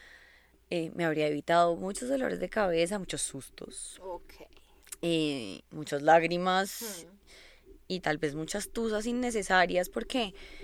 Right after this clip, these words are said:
Speaker 1: en esas relaciones de adolescente uno como que se entrega, pues, y uno deja de existir, y entonces se le acaba esa relación y se le acabó el mundo. Y eso es muy doloroso.
Speaker 2: Sí.
Speaker 1: Yo creo que yo le daría ese,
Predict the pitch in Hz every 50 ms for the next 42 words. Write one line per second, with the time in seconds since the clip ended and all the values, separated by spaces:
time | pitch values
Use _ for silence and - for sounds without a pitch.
0 | - - - - 220 226 214 190 190 175 190 208 226 233 226 220 196 185 180 190
1 | 185 190 214 226 226 226 208 185 175 - 180 180 190 185 214 226 220 220 - 240
2 | 214 185 185 170 165 160 - - - 180 175 170 175 180 185 185 202 196 - _
3 | - 220 226 226 220 220 220 208 226 220 220 214 220 220 214 220 226 214 220 220
4 | 220 220 - - - 226 190 - - - _ - 208 214 208 214 214 214 214 208
5 | - 208 208 190 196 196 190 - 226 220 190 - - 180 175 180 185 214 208 214
6 | 208 190 196 180 180 - 180 180 190 196 196 - - - 151 - - - - -
7 | - 381 359 339 359 302 415 508 453 294 240 165 170 - - - - - - -
8 | - - - - - - - - - - - - - - - - _ _ _ -
9 | 214 214 208 180 147 147 165 180 190 208 220 233 254 285 269 - 302 294 330 -
10 | 311 - - - - - - - - - 165 - 160 - - - - - - -
11 | - - - - - - - - 214 208 226 220 220 214 - 240 226 262 254 262
12 | 262 262 262 233 208 185 185 190 196 196 202 - 226 - 208